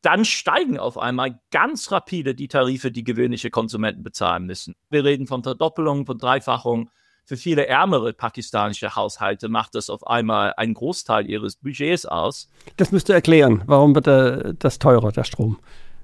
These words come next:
Speaker 1: Weil, weil die Kapazität nicht ausgelastet wird. Man kann also den Strom nicht verkaufen und die, die Kapazität muss trotzdem bezahlt werden. Das heißt also, die Kapitalkosten fallen auf die Konsumenten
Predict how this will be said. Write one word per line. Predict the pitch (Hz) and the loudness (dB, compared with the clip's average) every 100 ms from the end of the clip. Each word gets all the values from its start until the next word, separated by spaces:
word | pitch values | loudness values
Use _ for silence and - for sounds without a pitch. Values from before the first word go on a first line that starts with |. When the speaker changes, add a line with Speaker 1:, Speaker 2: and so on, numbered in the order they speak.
| - - - | -18 -10 0
Speaker 1:
Weil, | 185 202 185 175 170 - | 4 6 6 6 2 0
weil | 170 170 170 165 160 151 | 4 6 6 4 2 -4
die | 165 160 160 | -6 -6 -4
Kapazität | 180 170 180 190 - 214 | -4 -2 -4 -4 -4 -6
nicht | 175 151 | -6 -4
ausgelastet | 123 185 - 160 131 123 - 127 - | -2 -2 -2 0 0 -2 -8 -10 -4
wird. | 120 147 - | -2 -2 -2
Man | 151 | -6
kann | 165 156 | -4 -2
also | 147 147 | -2 -4
den | 143 | -8
Strom | 135 - 156 151 | -8 -8 -6 -6
nicht | 143 | -6
verkaufen | 143 - 170 190 - 135 | -6 0 2 2 0 -4
und | 135 135 139 | -4 -6 -6
die, | 135 131 123 123 | -4 -2 -4 -4
die | 139 | -6
Kapazität | 156 151 147 - 139 214 247 | -4 -2 -4 -6 -4 -4 -4
muss | 147 - | -8 -8
trotzdem | 170 - 156 143 | -8 -4 -4 -4
bezahlt | 123 - 165 170 104 | -6 0 2 2 -2
werden. | 98 92 | -6 -8
Das | 110 | -6
heißt | 131 131 | -4 -4
also, | 131 135 | -6 -10
die | 143 | -10
Kapitalkosten | 156 - 160 - 208 214 - 139 - - 113 | -8 -8 -6 0 2 2 0 -4 -4 -12 -16
fallen | - 143 147 147 131 | -4 2 4 4 0
auf | 123 120 120 | -2 -2 -2
die | - 113 | -8 -6
Konsumenten | 117 113 123 117 120 - 233 | -6 -6 -6 -4 -4 -6 -6